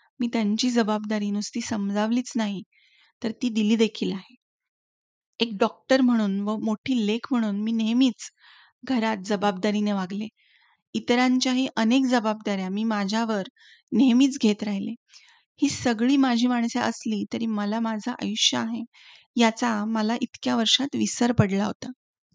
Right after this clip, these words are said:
त्यात मी लग्नानंतर माझी काळजी करणारे, मला प्रेमाने समजून घेत वाट पाहणारे नवीन माणसे आहेत, हे देखील समजत असून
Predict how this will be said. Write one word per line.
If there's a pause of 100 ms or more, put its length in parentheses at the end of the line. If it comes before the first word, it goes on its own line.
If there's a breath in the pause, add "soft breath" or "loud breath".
त्यात
मी
लग्नानंतर
माझी
काळजी
करणारे,
मला
प्रेमाने (100)
समजून
घेत (320 soft breath)
वाट
पाहणारे
नवीन
माणसे
आहेत, (540 soft breath)
हे
देखील
समजत (120)
असून